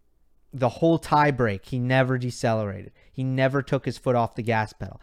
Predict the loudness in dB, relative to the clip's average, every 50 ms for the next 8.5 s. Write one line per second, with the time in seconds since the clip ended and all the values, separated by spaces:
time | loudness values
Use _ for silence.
0 | -20 -20 -12 -6 -4 0 0 0 2 2 2 2 2 0 -2 -8 -14 -8 -4 0
1 | 2 2 2 2 0 -2 -4 -8 -6 -6 -6 -6 -6 -6 -6 -6 -6 -4 -4 -4
2 | -4 -4 -4 -4 -4 -4 -4 -6 -6 -8 -10 -10 -12 -12 -14 -14 -14 -16 -16 -18
3 | _ _ _ _ _ _ _ -20 -18 -18 -18 -18 -20 -20 -20 -20 -20 -14 -6 -2
4 | -2 0 0 0 0 -2 -2 -4 -6 -4 -4 -2 0 0 0 2 2 2 2 2
5 | 2 2 0 -2 -6 -14 -16 -18 -20 -20 _ -20 -20 -20 -20 -20 _ -4 0 2
6 | 2 4 2 0 -2 -4 -4 -2 0 0 0 0 -2 -4 -2 2 2 2 4 4
7 | 2 -2 -2 -4 -6 -6 -6 -6 -6 -8 -8 -4 -2 -2 -2 -4 -4 -2 0 2
8 | 2 2 0 0 0 0 0 -2 -6 -12